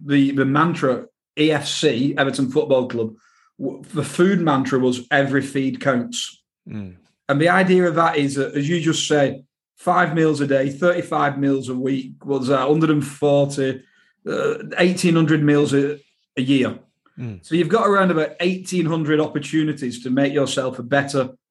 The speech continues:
Speaker 1: or worse athlete. So how many of them opportunities are we going to take?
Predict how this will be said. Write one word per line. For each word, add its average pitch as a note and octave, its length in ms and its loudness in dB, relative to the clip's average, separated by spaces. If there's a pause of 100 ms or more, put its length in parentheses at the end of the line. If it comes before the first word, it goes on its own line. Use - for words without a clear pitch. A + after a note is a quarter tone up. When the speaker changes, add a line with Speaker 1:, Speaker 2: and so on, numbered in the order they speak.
Speaker 1:
or B2+ 200 4
worse C3+ 340 2
athlete. B2 540 -4 (440)
So - 140 -2
how F3+ 360 2
many E3+ 300 2
of D3+ 60 2
them D3+ 160 2
opportunities D3 680 -2
are C3 60 0
we C3 120 -2
going C3 220 0
to A2+ 100 -10
take? C#3+ 460 -2